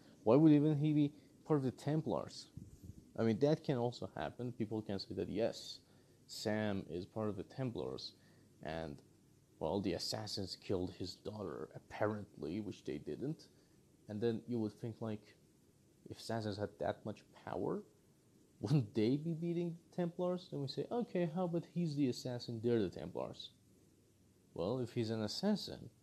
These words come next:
why doesn't ha-, why doesn't he have access to any shit the Assassins have,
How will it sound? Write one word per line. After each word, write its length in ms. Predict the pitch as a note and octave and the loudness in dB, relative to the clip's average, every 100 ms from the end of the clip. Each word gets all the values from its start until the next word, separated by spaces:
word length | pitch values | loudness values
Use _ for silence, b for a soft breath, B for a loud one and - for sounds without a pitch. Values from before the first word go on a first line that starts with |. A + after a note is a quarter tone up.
| _ _ _ _ _ _ - | _ _ _ _ _ _ -2
why 220 | A#2+ D3 | 2 2
doesn't 280 | C#3 C3 A2 - | 0 -2 -6 -8
ha-, 120 | B2+ - | -10 -4
why 160 | B2 | -2
doesn't 280 | B2 A#2+ A#2+ | 0 -2 -2
he 80 | A#2 | -4
have 120 | A2+ A2 - _ - | -4 -6 -12 _ -12
access 300 | A#2 B2 - | -4 -4 -4
to 140 | - - - | -8 -16 -4
any 300 | C#3+ D3+ D3 | 0 0 0
shit 500 | - - - B2+ - | -2 -6 -2 -2 0
the 100 | G#2 | 0
Assassins 520 | G2 - F#2+ F2 D#2+ - | 0 -2 -8 -8 -10 -12
have, 200 | E2 | -16